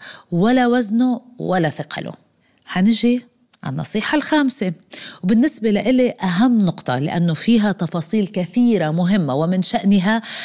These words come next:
أن تعلي قيمتك أو تقلل من رصيدك. فخذي حذرك.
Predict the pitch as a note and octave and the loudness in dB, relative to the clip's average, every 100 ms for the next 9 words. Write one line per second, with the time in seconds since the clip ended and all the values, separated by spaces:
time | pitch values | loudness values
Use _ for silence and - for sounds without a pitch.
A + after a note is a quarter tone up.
0 | - - F#3 F#3+ E3 G#3+ F#3 E3+ - D3+ | -8 -2 -2 -2 -2 0 0 0 -2 -2
1 | C#3 - - - _ - - _ - B3 | -2 -6 -10 -14 _ -20 -20 _ -2 0
2 | C4+ B3+ _ _ _ - - E3 C#3+ D#3 | 0 -4 _ _ _ -10 -4 -2 -2 0
3 | G3 A3 - C#3+ - - - _ _ - | 0 -2 -4 -8 -10 -14 -18 _ _ -16
4 | - D#3+ - E3 F3 E3+ E3 - C3 - | -8 -6 -4 -4 -2 -2 -4 -8 -6 -6
5 | - - | -10 -12